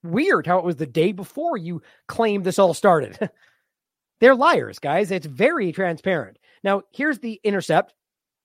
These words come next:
Showing you that twenty-one Israeli troops were killed while planting explosives for a controlled demolition in Gaza, right? That this, and it's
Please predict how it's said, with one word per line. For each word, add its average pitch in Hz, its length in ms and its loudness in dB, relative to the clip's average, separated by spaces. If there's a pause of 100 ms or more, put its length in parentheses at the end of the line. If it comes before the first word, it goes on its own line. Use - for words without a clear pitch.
(200)
Showing 185 300 -6
you 214 180 -4 (100)
that 190 140 -20
twenty-one 196 480 -4
Israeli 190 340 -6
troops 185 340 -10
were 226 60 -16
killed 175 320 -4
while 180 120 0
planting 175 340 -4
explosives 170 520 -6 (240)
for 180 120 0
a 170 60 -2
controlled 165 460 -6
demolition 175 460 0
in 185 80 -6
Gaza, 143 340 -4 (680)
right? 151 240 -8
That 151 180 -8
this, 151 200 -12 (160)
and 156 180 -12 (280)
it's 160 160 -14